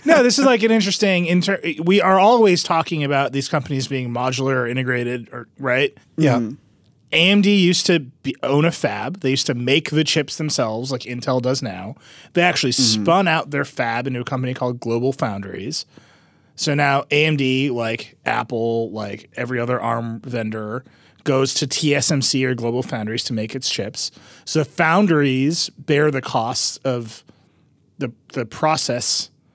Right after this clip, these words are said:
Speaker 1: of going from ten to seven or whatever, fourteen to seven.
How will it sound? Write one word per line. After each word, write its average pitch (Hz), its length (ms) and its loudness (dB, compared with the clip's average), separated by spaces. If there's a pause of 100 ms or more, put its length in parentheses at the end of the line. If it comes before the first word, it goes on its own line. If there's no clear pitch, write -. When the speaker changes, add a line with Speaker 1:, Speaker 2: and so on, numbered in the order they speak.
(260)
Speaker 1:
of 131 160 -4
going 139 300 0
from 127 340 -2
ten 123 440 -2
to 120 200 -4
seven 117 440 -4
or 113 120 -4
whatever, 107 480 -8
fourteen 113 460 -6
to 104 80 -4
seven. 104 480 -6